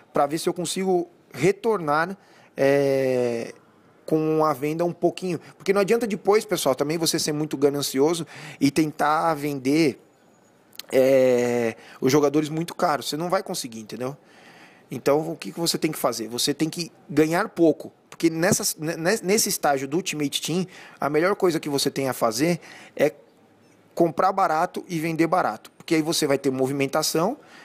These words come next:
você vai movimentar o seu dinheiro, e você ganhando pouquinho, de pouquinho em pouquinho, a galinha en-, de grão em grão, a galinha enche o papo, né, pessoal? Olha lá, o Fletcher, ó, perceba que tem alguns jogadores que, tem alguns jogadores que são difíceis de você dar o lance só por trezentos ali no leilão.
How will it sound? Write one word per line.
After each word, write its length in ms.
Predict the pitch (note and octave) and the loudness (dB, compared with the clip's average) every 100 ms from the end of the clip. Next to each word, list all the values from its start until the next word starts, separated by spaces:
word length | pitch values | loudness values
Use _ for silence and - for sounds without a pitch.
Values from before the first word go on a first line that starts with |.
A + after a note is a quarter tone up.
| - | -8
você 180 | C3 B2 | -4 0
vai 120 | C3 | 0
movimentar 680 | C3 C3+ C3+ C#3+ C#3 C3+ C3+ | -2 -2 -2 0 -4 0 0
o 60 | |
seu 160 | C3 C3 | 2 2
dinheiro, 440 | B2 C3+ C#3 G3+ B3+ - - - | 2 2 2 2 -2 -14 -20 -4
e 420 | D3 F3+ F#3+ G3 | 0 0 0 0
você 260 | F3 F3 F3+ | 0 2 2
ganhando 300 | F3 E3+ D#3+ | 2 2 0
pouquinho, 420 | D3+ D3+ - D3 | 0 -2 -2 -4
de 120 | C3+ | -2
pouquinho 340 | - D3+ D3+ D3 | 0 0 0 -2
em 40 | |
pouquinho, 520 | E3 D#3+ E3+ G3+ C#4 | 0 0 -2 -6 -4
a 160 | A#3+ G3 | -2 0
galinha 420 | E3 D#3+ D#3+ F#3 | 2 0 -2 -4
en-, 140 | F#3 G#3+ | -4 -6
de 140 | E3+ | -4
grão 260 | E3 F3 F#3+ | 2 4 4
em 60 | |
grão, 220 | E3+ F3 G3+ | 4 4 4
a 40 | |
galinha 300 | G#3 G3+ G3+ | 2 2 2
enche 160 | G#3 B3+ | 0 -2
o 40 | |
papo, 340 | - D3+ - | 0 0 0
né, 80 | C#3 | -4
pessoal? 360 | C#3 D3+ A#2+ A2+ - - - - - | -4 -4 -6 -8 -14 -20 -20 -16 -4
Olha 120 | A#2 | 0
lá, 100 | G#2 | 2
o 40 | |
Fletcher, 460 | - B2 B2+ - A2+ | 0 0 0 2 0
ó, 100 | G#2 | 0
perceba 360 | - - C3+ | -2 0 2
que 260 | C3+ D3 C3 - - | 2 2 0 -2 -6
tem 80 | - | 0
alguns 220 | B2 C3 | 0 2
jogadores 420 | C#3 C3 C3+ C#3+ - | 4 4 2 -2 -4
que, 240 | - C#3 B2+ - - | 0 0 0 -4 -2
tem 80 | B2+ | 0
alguns 200 | B2 C3 | 2 2
jogadores 360 | C#3 B2+ C#3+ | 4 4 2
que 60 | - | 0
são 120 | D3+ | -2
difíceis 460 | D#3 - D#3 F3 F3 | -2 -4 -4 -4 -4
de 60 | |
você 240 | E3 F3 E3 | -2 -2 0
dar 120 | D3+ | 2
o 60 | D3+ | 2
lance 200 | D3+ - | -2 -4
só 180 | D#3+ | -4
por 160 | D3 E3 | -2 -2
trezentos 480 | - E3 C3+ C#3+ - | 0 -2 0 -2 0
ali 140 | C#3 | 0
no 140 | D3 E3+ | 0 2
leilão. 380 | F#3+ D#3+ A#2 | 2 2 -2